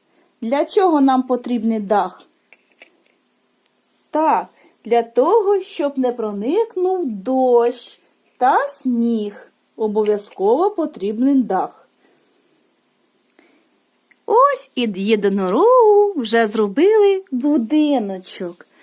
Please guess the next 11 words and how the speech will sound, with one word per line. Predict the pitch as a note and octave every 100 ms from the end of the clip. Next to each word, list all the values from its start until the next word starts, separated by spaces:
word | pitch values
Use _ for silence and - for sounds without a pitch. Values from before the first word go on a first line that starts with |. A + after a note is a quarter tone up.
| _ _ _ D#4
Він | D#4 D4
дуже | D4+ C#4 D4
вам | C#4+ C#4+ B3
дякує | C4+ A#4+ F5 - - B3 G#3+ A3 -
і | C#4+
вже | C#4+ C4+ C#4 C#4
йде | C4 A3 A#4+ D5
в | -
свій | - C#4 E4 A4 -
улюблений | D#4 C4+ C#4+ A#3+ C#4 B3+ C4+
будиночок. | A#3 C#4 A#3 A3 G#3 F#3 D#3+ D#3 - D3+ B2+ -